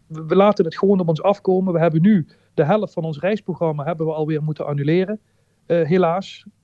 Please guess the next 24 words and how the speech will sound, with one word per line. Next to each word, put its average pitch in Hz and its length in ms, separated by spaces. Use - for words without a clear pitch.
Ehm, 151 440
dus, 156 360
dus 160 280
ik 165 200
vers-, 139 180
ik 170 200
ben 151 400
bijna 247 380
geneigd 196 500
om, 160 280
althans 156 380
financieel, 190 580
om 175 160
dit 180 180
jaar 160 280
ook 180 180
als, - 300
nou, 151 220
bijna 180 320
verloren, 160 500
eh, 151 220
eh, 147 140
te 165 120
beschouwen. 143 540